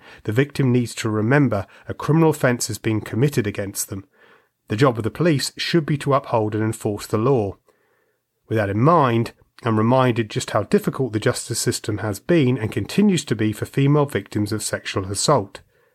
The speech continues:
The Me Too movement seems to have made some headway regarding societal norms surrounding domestic abuse and what happens when women report a sexual assault, but it would be naive to say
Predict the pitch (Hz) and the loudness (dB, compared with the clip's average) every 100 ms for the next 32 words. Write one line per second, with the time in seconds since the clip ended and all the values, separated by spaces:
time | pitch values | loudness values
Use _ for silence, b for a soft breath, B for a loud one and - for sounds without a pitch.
0 | _ _ - 113 117 110 - 196 139 120 | _ _ -2 0 0 2 4 4 4 2
1 | 113 117 - b b - 131 120 - 113 | 2 0 -4 b b 0 2 2 0 -2
2 | 107 107 107 - 107 - 160 120 110 110 | 0 2 0 0 -2 0 2 4 2 2
3 | 104 107 101 101 - 107 - 107 98 104 | 0 2 2 0 -4 -4 0 0 0 -2
4 | 104 131 113 107 - 110 107 104 98 104 | 2 4 4 2 -2 0 2 2 0 -2
5 | 110 - 104 107 151 165 - B B B | -4 -4 -6 0 4 4 0 B B B
6 | - 123 - 160 - 120 - 110 113 113 | 0 0 2 -2 2 2 2 2 4 4
7 | 113 110 - 101 - 120 110 - - 98 | 2 0 -2 -4 -2 -2 -4 -4 -6 -2
8 | - 139 107 - _ b b b b 110 | 2 2 2 -6 _ b b b b 0
9 | 117 110 117 123 120 139 196 - 180 - | 0 0 2 4 4 4 2 2 -2 0
10 | 120 101 98 | 0 0 -6